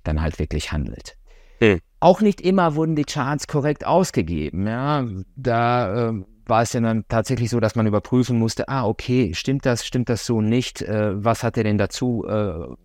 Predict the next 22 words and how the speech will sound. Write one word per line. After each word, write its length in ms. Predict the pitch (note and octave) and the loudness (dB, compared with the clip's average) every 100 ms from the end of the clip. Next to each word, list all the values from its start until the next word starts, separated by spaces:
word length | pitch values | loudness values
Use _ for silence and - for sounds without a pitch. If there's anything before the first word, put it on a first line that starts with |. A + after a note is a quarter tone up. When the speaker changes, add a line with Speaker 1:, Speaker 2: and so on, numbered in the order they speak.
| - - - | -20 -20 -12
Speaker 1:
gedichtet 580 | A2 A2 F#2 A#2 - A2+ | -4 0 2 0 0 -2
oder 220 | F#2+ G#2+ | 0 2
nicht? 340 | F#2+ E2 - A2 | 2 -2 -4 2
Speaker 2:
Ja. 80 | |
Speaker 1:
Also 320 | A2 C#3 C#3+ - _ _ _ | 4 4 0 -2 _ _ _
da 340 | A2 A#2 G#2 C3 | -4 0 2 2
ist 200 | A#2+ C3 | 0 -4
es 100 | - | -2
tatsächlich 500 | B2 A#2 C#3+ C#3+ C3+ | -2 0 -2 0 0
scheinbar 320 | C#3 C3 A#2+ | 0 2 2
so, 220 | A#2 C3+ - - - | 2 -2 -4 -8 -2
dass 320 | A2+ - - | -2 -4 -2
die, 320 | A2+ G#2+ G#2 | 0 2 0
äh, 180 | G2+ G#2+ | -2 -2
das 220 | A2 G#2 | -2 -2
Ergebnis 420 | G#2 A2 A2+ G2+ | 0 0 0 0
nicht 240 | G#2 E3 - | 2 0 0
so 140 | C#3+ | -2
gut 240 | A#2+ B2+ | 0 -2
ist 240 | A#2+ A#2+ - | -2 -4 -2
wie 100 | A2+ | 0
bei 380 | G2+ G2+ G2+ | 2 2 0